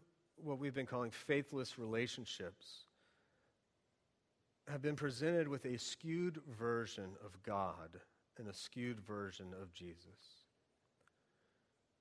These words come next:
And you've been hurt by other Christians. You've been hurt by the church.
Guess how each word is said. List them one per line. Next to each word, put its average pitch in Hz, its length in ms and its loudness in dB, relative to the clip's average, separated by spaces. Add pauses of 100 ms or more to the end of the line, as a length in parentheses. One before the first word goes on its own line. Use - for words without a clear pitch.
(480)
And 139 120 0
you've 131 100 -2
been 120 100 0
hurt 143 460 0 (1900)
by 107 140 2
other 120 140 2
Christians. 131 640 -8 (500)
You've 117 140 -6
been 107 100 -4
hurt 131 380 0 (520)
by 104 80 0
the 92 100 -4
church. 110 380 -4